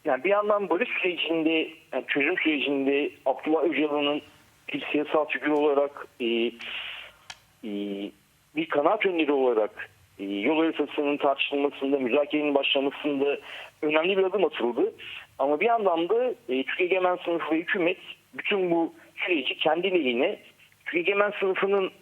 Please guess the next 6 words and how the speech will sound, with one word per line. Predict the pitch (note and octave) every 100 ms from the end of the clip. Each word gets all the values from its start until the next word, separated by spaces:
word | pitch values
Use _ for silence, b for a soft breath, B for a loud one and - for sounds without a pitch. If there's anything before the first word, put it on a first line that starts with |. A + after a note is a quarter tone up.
| _ _ -
e, | C#3+
çıkarları | - - E3 F3 F#3
lehine, | E3+ B2+ A#2 G#2 - -
e, | A2+ A#2
kullanmak | B2+ A#2+ A2+ A2 -
için | - A#2